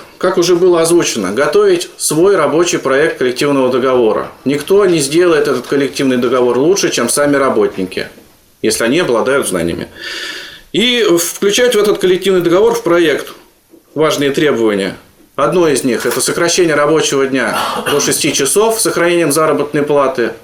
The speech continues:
Соответственно, с тридцати шести часов уменьшать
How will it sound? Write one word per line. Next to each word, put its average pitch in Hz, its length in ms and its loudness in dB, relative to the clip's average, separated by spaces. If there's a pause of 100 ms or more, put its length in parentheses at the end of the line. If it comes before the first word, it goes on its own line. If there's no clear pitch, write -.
(600)
Соответственно, 135 680 -2 (180)
с - 80 -8
тридцати 175 440 0
шести 175 340 0
часов 135 440 -2
уменьшать 139 540 0